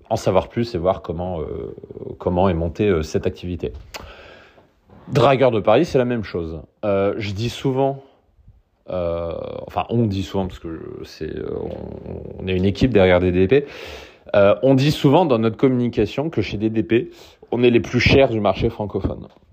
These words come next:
Pourquoi on est les plus chers du marché francophone ?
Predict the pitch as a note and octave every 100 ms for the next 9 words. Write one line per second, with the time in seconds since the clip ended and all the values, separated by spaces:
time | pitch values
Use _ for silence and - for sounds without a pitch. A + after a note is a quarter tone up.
0 | - _ _ _ _ - _ _ - -
1 | - - D#3+ F3 - A#2 B2 A#2 A2+ -
2 | C3+ G2+ - _ _ G#2 G2 - G2 -
3 | F#2 F#2 - C#3+ A2